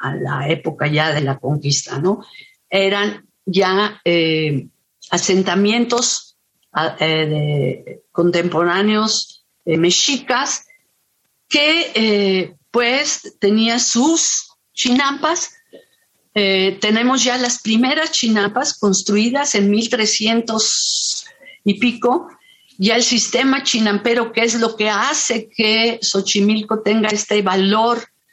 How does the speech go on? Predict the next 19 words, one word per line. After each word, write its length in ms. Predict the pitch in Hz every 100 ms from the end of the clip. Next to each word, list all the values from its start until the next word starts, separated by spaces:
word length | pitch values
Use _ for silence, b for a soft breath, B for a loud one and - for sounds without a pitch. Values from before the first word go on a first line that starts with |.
| b b b _
de 180 | 180 190
patrimonio 1120 | 190 180 196 196 202 208 226 226 220 208 214 _ _ _
de 160 | - 190
la 120 | 208
humanidad, 720 | 226 226 220 214 214 226 262 -
porque 340 | 214 214 196
la 360 | 185 175 165 175
chinampa 500 | - 202 208 226 240
es 160 | 254
un 120 | 247 233
invento, 760 | 214 202 233 269 262 311 320 - B B B B B - -
eh, 240 | 190 190
una 320 | 202 214 220
técnica 540 | - 247 277 262 - 208
agrícola 640 | 220 233 233 247 240 -
única 440 | 262 302 269 233 196
en 100 | 185
el 100 | 190
mundo, 520 | 196 190 190 220